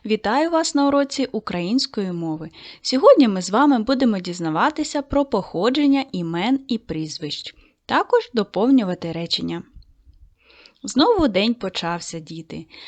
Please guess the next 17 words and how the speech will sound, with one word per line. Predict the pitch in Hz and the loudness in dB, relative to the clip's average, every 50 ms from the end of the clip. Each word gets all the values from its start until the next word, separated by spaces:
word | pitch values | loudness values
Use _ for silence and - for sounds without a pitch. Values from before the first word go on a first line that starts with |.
| - - _ | -20 -20 _
Всі | - - - 403 554 | -8 -2 0 0 0
зібрались | 539 - 220 180 - 294 220 262 277 285 277 - - | 2 0 0 0 2 0 0 2 0 0 -2 -4 -4
на | 190 175 175 | -4 -6 -6
урок, | 170 165 165 170 196 247 254 - - _ _ - - - - - | -6 -6 -6 -6 -6 -6 -6 -8 -16 _ _ -20 -20 -20 -20 -8
тож | - 330 339 330 - | -6 -4 -4 -4 -2
пора | - 320 302 320 359 453 | 0 2 4 4 4 2
нам | 453 392 349 349 | 2 0 -2 -2
поспішити. | 349 302 294 - - - 240 233 - - - 185 196 185 - 170 165 175 185 _ _ | -2 -2 -4 -4 -4 -4 -2 -2 -2 -2 -2 -4 -6 -6 -8 -10 -10 -10 -12 _ _
Кличе | - 180 277 370 427 - 349 | -4 -2 -2 0 0 -2 -4
в | 320 - | -4 -4
подорож | _ 277 277 269 220 233 226 220 214 208 208 - | _ 2 2 2 2 0 0 -2 -2 -6 -8 -8
дзвінок. | - 247 247 220 175 170 170 165 151 156 - - _ - - - _ | -4 -2 -2 -2 -2 -2 -4 -6 -8 -8 -12 -18 _ -20 -20 -16 _
Сьогодні | - - 185 175 - 208 262 311 - 392 370 | -8 -8 -8 -4 0 2 2 2 0 -2 2
в | 330 | 2
нас | 294 254 208 190 190 - - _ | 4 4 2 0 -4 -8 -10 _
урок | 180 175 175 175 202 226 - | -8 -6 -4 -6 -6 -6 -6
звичайний, | 277 311 311 - - 226 202 202 214 226 208 175 160 156 - | -6 -6 -4 -4 -2 -2 0 0 0 -2 -2 -4 -6 -8 -12